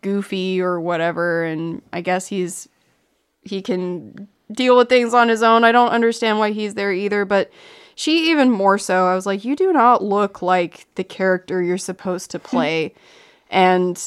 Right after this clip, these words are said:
Speaker 1: there are so many parts where I, when she's fighting, the other character is pulling their punches, you know, and
Speaker 2: Yeah.
Speaker 1: it's very obvious, and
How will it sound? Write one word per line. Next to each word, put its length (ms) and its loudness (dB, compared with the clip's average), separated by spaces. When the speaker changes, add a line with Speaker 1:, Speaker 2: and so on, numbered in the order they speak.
Speaker 1:
there 220 4
are 60 2
so 220 0
many 220 0
parts 460 -2
where 380 0
I, 280 -2
when 260 -2
she's 260 -4
fighting, 600 -2
the 160 -2
other 360 -2
character 520 -2
is 180 -4
pulling 380 0
their 120 0
punches, 720 -4
you 140 -4
know, 340 0
and 200 -2
Speaker 2:
Yeah. 100 -2
Speaker 1:
it's 100 -10
very 300 -2
obvious, 760 0
and 280 -4